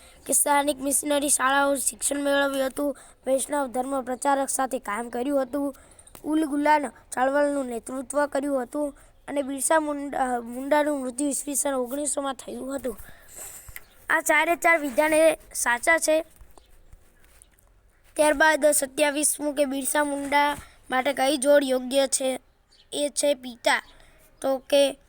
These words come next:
સુગના મુંડા. બી છે માતા, કરમી મુંડાઈ. સી છે જન્મ,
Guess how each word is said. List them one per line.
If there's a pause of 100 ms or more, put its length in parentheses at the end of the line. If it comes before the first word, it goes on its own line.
(480)
સુગના
મુંડા. (2250)
બી
છે (500)
માતા, (460)
કરમી
મુંડાઈ. (1300)
સી
છે
જન્મ,